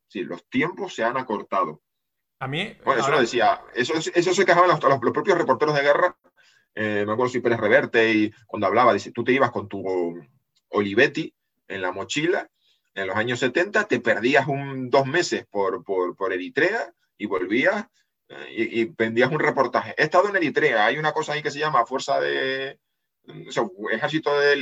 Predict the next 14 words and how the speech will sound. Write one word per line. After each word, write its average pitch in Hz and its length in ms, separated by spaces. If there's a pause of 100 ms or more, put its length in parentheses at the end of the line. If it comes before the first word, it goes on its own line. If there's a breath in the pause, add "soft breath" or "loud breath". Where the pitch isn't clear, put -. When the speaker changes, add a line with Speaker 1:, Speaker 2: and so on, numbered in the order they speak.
(100)
Speaker 1:
Eritre-, 127 480
Eritrea 139 400
de 123 120
Liberación 113 480
Nacional, 147 520
que 139 100
están 131 140
luchando 139 300
contra 139 220
el 139 40
gobierno 143 480
de 143 120
Addis 139 240
Abeba", 170 320